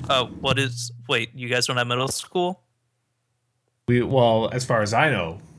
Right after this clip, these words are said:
Speaker 2: I've never heard of middle school. We have, uh, you know, kindergarten, grades, uh, one to eight,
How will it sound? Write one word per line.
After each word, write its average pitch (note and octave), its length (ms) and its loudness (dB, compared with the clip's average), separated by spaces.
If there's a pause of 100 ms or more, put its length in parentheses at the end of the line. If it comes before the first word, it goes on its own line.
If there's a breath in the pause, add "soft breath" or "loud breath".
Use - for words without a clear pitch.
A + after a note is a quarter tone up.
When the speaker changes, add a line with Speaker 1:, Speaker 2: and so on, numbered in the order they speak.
Speaker 2:
I've A2 200 0
never A2+ 140 -2
heard B2 200 0
of G#2+ 60 -4
middle F#2+ 220 -4
school. F2 280 -8
We G2+ 200 -2
have, G2 460 0 (480 loud breath)
uh, G2+ 540 0 (220)
you G2+ 100 -4
know, F#2 140 -6 (220)
kindergarten, A2+ 720 -4
grades, G2+ 720 -4
uh, G2 360 -6
one G2 240 -6
to G2+ 80 -2
eight, A2 360 -4